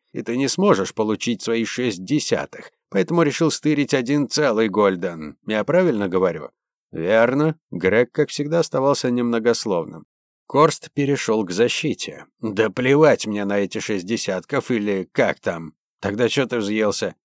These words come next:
провокационно дёрнул головой Красавчик. «Первый же сказал»,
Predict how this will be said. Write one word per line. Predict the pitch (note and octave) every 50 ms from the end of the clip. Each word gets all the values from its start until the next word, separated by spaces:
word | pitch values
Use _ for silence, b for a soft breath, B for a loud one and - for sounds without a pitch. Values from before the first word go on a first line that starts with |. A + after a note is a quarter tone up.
| _ _ _
провокационно | - - G#2 G#2 G2 - A2 - - - G2 F#2 F#2+ G2 F2+
дёрнул | E2 G2 F#2+ F2+ F#2+ G2 F#2+ F#2
головой | E2+ F#2+ F#2 F#2 F#2 F#2 F2+ E2
Красавчик. | - G2 F#2+ F2+ - - F#2 E2+ - - - F#2+ - _ _ _ _ _ _ _ _ _ _ _
«Первый | - G2+ A#2+ C#3 D3 D3 D3 C3
же | G#2 A#2 A2
сказал», | - - B2 A#2 A2 G#2+ F#2 - - -